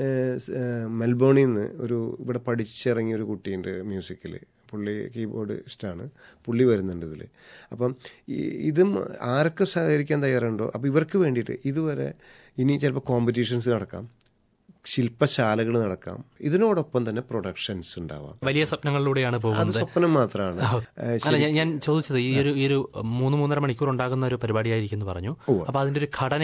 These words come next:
Speaker 2: എങ്ങനെയായിരിക്കും എന്നുള്ള കാര്യം ആദ്യം പറയുകയുണ്ടായി. ഇത്രത്തോളം കാര്യങ്ങൾ ഉണ്ടാകും, ഒരു
Speaker 1: ഉവ്വ്.
Speaker 2: നാടകമാണ് അതിന്റെ ബാക്ക് ബോൺ എന്ന് പറയുകയുണ്ടായി.
Speaker 1: ഉവ്വ്.
Speaker 2: എങ്ങനെയായിരിക്കും, എന്തെല്ലാമാണ് കൃത്യമായി വരിക,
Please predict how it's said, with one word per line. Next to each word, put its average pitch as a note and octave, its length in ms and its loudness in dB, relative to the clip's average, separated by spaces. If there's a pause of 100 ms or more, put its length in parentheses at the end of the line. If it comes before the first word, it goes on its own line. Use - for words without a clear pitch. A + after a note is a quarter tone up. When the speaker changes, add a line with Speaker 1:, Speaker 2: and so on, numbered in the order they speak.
(100)
Speaker 2:
എങ്ങനെയായിരിക്കും A2+ 460 0
എന്നുള്ള G#2+ 220 0
കാര്യം A2+ 200 -2 (120)
ആദ്യം C#3+ 240 0
പറയുകയുണ്ടായി. B2+ 420 2
ഇത്രത്തോളം B2 380 0
കാര്യങ്ങൾ A#2 340 0
ഉണ്ടാകും, A2 400 0
ഒരു B2+ 80 2
Speaker 1:
ഉവ്വ്. A#2 80 6
Speaker 2:
നാടകമാണ് A#2+ 440 0
അതിന്റെ A2+ 200 0
ബാക്ക് A2+ 180 -4
ബോൺ A#2+ 140 0
എന്ന് A2+ 120 0
പറയുകയുണ്ടായി. G2 460 -2
Speaker 1:
ഉവ്വ്. - 420 -8
Speaker 2:
എങ്ങനെയായിരിക്കും, C#3 640 0
എന്തെല്ലാമാണ് C3 560 2
കൃത്യമായി A2 380 0
വരിക, G2+ 180 -2